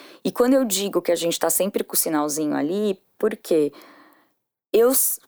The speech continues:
quando acabou minha, voltei pro trabalho, né? Uma das coisas que me ajudou muito também, e que agora vocês,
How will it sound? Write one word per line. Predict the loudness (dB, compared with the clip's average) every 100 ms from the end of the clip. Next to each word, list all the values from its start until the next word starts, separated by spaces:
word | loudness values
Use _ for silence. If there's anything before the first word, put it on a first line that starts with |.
| -4
quando | 0 0
acabou | 0 2 4 4
minha, | 2 0 -4 _ -10 -4
voltei | -2 0 0
pro | 0 -2
trabalho, | -4 -2 -2 -2 -2 -6 -10
né? | -8 -6 -6 -4
Uma | -2
das | 0 0
coisas | -2 -2
que | -4 -4
me | -4
ajudou | -2 -2
muito | 0 -4 -6
também, | -8 0 2 2 -2 -8 -16 -18
e |
que | -16 -6 -2
agora | -2 0 -2
vocês, | -2 -6 -10